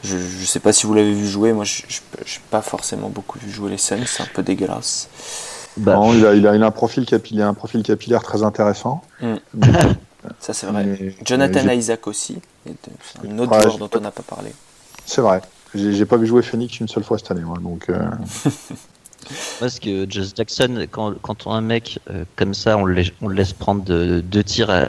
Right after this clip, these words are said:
Speaker 2: et demi à trois points par match, euh, c'est, c'est qu'on a, euh, un gros problème de, de coaching et de distribution de responsabilités, quoi. C'est, euh.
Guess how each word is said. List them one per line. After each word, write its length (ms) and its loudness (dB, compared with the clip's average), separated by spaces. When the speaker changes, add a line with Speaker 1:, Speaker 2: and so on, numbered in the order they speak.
Speaker 2:
et 80 -2
demi 240 -2
à 60 2
trois 180 -6
points 220 -6
par 180 -6
match, 340 -4
euh, 340 -8
c'est, 540 -6
c'est 220 -6
qu'on 260 2
a, 140 4
euh, 400 4
un 120 -2
gros 280 0
problème 540 0
de, 420 -6
de 80 0
coaching 760 2
et 80 2
de 120 -2
distribution 560 -2
de 100 2
responsabilités, 760 -2
quoi. 120 -4
C'est, 220 -4
euh. 140 -4